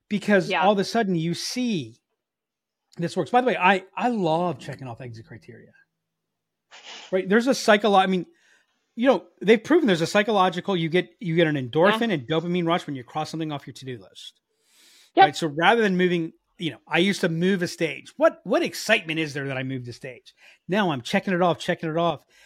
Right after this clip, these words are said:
Speaker 1: Hey, I checked off this thing, which is a future stage. Don't need to worry about that. And then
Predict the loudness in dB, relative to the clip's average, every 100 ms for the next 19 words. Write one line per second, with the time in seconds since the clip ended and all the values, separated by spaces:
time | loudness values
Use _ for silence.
0 | _ 2 2 2 0 0 0 -2 -2 -4
1 | -4 -2 -2 -4 -10 -6 -6 -6 -8 -4
2 | -4 -2 -4 0 0 2 0 -2 -6 -6
3 | -14 _ _ _ _ _ _ _ _ _
4 | _ _ _ -2 0 -2 -8